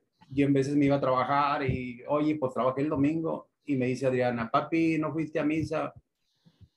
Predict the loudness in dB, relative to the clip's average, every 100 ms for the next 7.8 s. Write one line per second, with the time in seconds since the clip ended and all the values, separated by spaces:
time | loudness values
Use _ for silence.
0 | _ _ _ -10 -4 -2 -2 0 0 0
1 | 0 -2 -4 -6 -6 -8 _ _ _ _
2 | 0 2 2 0 -2 -6 -8 _ _ _
3 | _ _ _ -2 2 4 4 2 -2 -2
4 | -2 -2 -4 -2 0 0 0 -4 -4 -4
5 | -4 -4 -4 -4 -4 -2 -2 -4 -4 -2
6 | 0 2 0 -2 0 2 2 0 -4 -6
7 | -6 -6 -6 -6 -6 -6 -6 -8